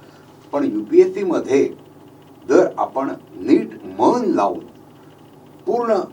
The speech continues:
तनमन धन अर्पण करून जर आपण अभ्यास केला, तर आपल्याला यूपीएससीमध्ये निवडून येणं हे फार फार कठीण नाही आहे. Actually फार सोपं होऊन जाईल. पण इमानदारीत, आणि हा मॅडम म्हणल्या आता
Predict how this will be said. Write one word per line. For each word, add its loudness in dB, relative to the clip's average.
तनमन 2
धन 0
अर्पण -4
करून 0
जर 4
आपण 2
अभ्यास -6
केला, 0
तर -4
आपल्याला -6
यूपीएससीमध्ये -6
निवडून -6
येणं -4
हे -4
फार 0
फार -2
कठीण -10
नाही -8
आहे. -20
Actually -2
फार 2
सोपं -2
होऊन 4
जाईल. -12
पण 2
इमानदारीत, 4
आणि 4
हा 4
मॅडम 0
म्हणल्या -2
आता -6